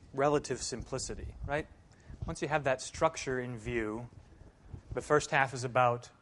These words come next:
whether or not Jesus is the Messiah. The second half is about what it means for him to be the Messiah. Once you have that in view, all of the stories that take place, 'cause there's a lot, I mean, a ton of tiny episodes along the way that really, uh, they sort of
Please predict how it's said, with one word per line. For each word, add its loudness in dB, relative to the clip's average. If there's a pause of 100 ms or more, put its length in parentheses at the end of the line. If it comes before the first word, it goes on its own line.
(580)
whether 0
or 0
not 0
Jesus -6
is -4
the -6
Messiah. -8 (760)
The -6
second 4
half 4
is -6
about 4 (380)
what 2
it -2
means -2
for -8
him -6
to -8
be -2
the -6
Messiah. -4
Once 0
you 2
have 8
that 8
in 0
view, 4
all 10
of 2
the 0
stories 4
that 0
take -2
place, 4
'cause -2
there's 4
a 6
lot, 12
I 10
mean, 0
a 0
ton 6
of -4
tiny 4
episodes 4
along 2
the -2
way 2 (480)
that 12
really, 6
uh, 10
they 4
sort 6
of 0